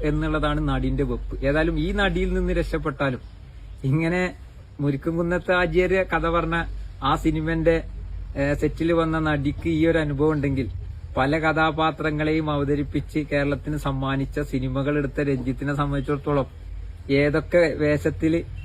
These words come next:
ലൈഫില്, റിയൽ ലൈഫില് വേ-, വേഷപ്പകർച്ച പകർന്നാടിയിട്ടുണ്ട് എന്നുള്ളത് ഏതൊക്കെ നടിമാര് വന്നിട്ട് ഇനി പറയും എന്നുള്ളതൊക്കെ വലിയ ആശങ്കയിൽ നിൽക്കാൻ. ഓരോ നടന്മാരും ഒക്കെ നെഞ്ചിടിപ്പ് കൂടുന്ന ഒരു നേരാണ് ഇത്. ആര് ആരെക്കുറിച്ച് എപ്പോ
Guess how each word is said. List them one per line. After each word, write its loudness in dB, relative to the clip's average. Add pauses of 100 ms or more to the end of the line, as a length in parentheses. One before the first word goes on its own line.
ലൈഫില്, 2
റിയൽ 6
ലൈഫില് 2
വേ-, 0
വേഷപ്പകർച്ച 0 (260)
പകർന്നാടിയിട്ടുണ്ട് 0
എന്നുള്ളത് 0 (360)
ഏതൊക്കെ 2
നടിമാര് 2
വന്നിട്ട് 0
ഇനി -2 (100)
പറയും 0
എന്നുള്ളതൊക്കെ -2
വലിയ 0
ആശങ്കയിൽ -2
നിൽക്കാൻ. -4 (120)
ഓരോ 2
നടന്മാരും 0
ഒക്കെ -4
നെഞ്ചിടിപ്പ് 0 (100)
കൂടുന്ന 0
ഒരു 2
നേരാണ് 0 (480)
ഇത്. 2
ആര് 4
ആരെക്കുറിച്ച് 0
എപ്പോ 0